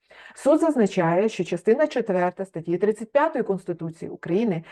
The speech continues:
не встановлює заміну альтернативної невійськової служби лише строковою військовою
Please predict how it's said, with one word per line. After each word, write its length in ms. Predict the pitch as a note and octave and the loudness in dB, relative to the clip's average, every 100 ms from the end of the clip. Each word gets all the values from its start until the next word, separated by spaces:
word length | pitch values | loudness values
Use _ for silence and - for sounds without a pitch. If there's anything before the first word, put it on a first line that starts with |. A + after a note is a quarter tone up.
| - - | -4 2
не 420 | A#3 C4+ D4+ F#4 | 4 6 6 4
встановлює 920 | F4+ - D#4+ D4 C4+ G3 E3+ E3 D#3+ | 0 -2 -2 0 -2 -2 -2 -4 -6
заміну 480 | D#3+ E3 E3+ E3 - | -6 -6 -4 -4 -2
альтернативної 840 | F#3 F3+ E3+ D#3+ E3 D#3+ A#3 G#3 F3 | 0 0 -4 -6 -2 2 4 4 2
невійськової 560 | F3 E3 - E3+ E3+ | 0 -2 -2 -2 -2
служби 400 | E3 G#3 C4 F#3 | 0 0 2 4
лише 460 | F3+ F#3+ - B3 B3+ | 4 2 0 0 0
строковою 920 | - - F#3+ A#3 D4+ D4+ F3+ E3+ D#3+ - _ | -6 -2 2 4 4 2 -4 -6 -10 -16 _
військовою 840 | B3+ A3 F#3+ - F3+ G3 A#3 E3+ | -2 -2 -4 -6 -4 -2 -2 -4